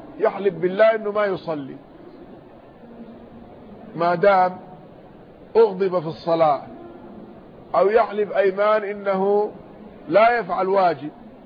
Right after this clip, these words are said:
من الواجبات. لماذا؟ لأنه أوذي،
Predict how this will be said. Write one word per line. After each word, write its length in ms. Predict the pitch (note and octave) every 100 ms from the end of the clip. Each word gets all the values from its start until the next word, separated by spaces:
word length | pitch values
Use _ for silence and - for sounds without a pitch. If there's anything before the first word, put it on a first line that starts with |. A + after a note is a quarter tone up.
| -
من 80 | F3+
الواجبات. 760 | F#3 G3 F3+ F3+ F#3+ F3+ E3 - - - - - - - -
لماذا؟ 760 | E3 G3+ A#3 A3+ G3 G3+ A3+ - - - - - - - -
لأنه 840 | D3 D#3+ F#3+ F3 E3+ E3+ F3 F3 -
أوذي، 560 | F#3 G3 E3+ E3+ E3+